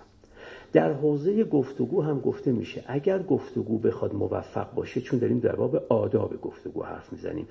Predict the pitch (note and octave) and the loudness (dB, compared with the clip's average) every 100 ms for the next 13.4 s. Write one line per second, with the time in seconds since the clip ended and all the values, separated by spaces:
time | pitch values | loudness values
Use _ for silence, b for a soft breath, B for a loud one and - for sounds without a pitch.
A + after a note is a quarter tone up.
0 | B - G#2 A2+ A2+ D3 C#3+ C#3 G#2 F2+ | B 2 4 4 4 2 0 0 0 0
1 | - - - G2+ A#2 A#2 - - - - | -6 -8 -6 -4 -2 0 -2 -4 -8 -8
2 | - G1+ G1+ G1+ B B B B B E2+ | -8 -6 -4 -6 B B B B B -4
3 | D#2+ - - F2+ F2 - F2+ E2 F2 - | -4 -6 -4 -4 -2 -4 -4 -2 -4 -4
4 | F2 - F2+ - - B B B B B | -8 -8 -10 -10 -14 B B B B B
5 | B B B B B - - - - - | B B B B B -20 -20 -20 -20 -2
6 | - C#3+ - D3 C3+ G#3 G#3+ A3 - F#3 | 6 6 6 -2 0 2 2 0 0 2
7 | E3+ D3+ C#3+ - C#3+ C#3+ C#3 - - - | 2 0 -2 -4 -6 -2 -4 -2 -4 -4
8 | - - _ - C#3+ B2+ - G3 G3 F#3 | -14 -20 _ -6 -4 -2 0 2 2 2
9 | C3+ G#2+ A2+ G#2 G#2 G#2+ A2 - - - | 0 2 0 0 -2 0 0 0 -6 -2
10 | G#2+ G2+ - - D#3+ D3+ B2+ A#2+ - - | -2 -2 -6 -4 -2 -2 -4 -6 -14 -20
11 | - - C3+ C#3+ C#3+ C#3+ C#3 G#3 - - | -8 2 4 4 4 2 0 2 2 0
12 | C3 A2+ - - A#2+ - D#3 D#3+ - C3+ | -2 -4 -6 -2 -2 0 -2 -2 -2 -2
13 | B2 B2 B2 | 0 0 0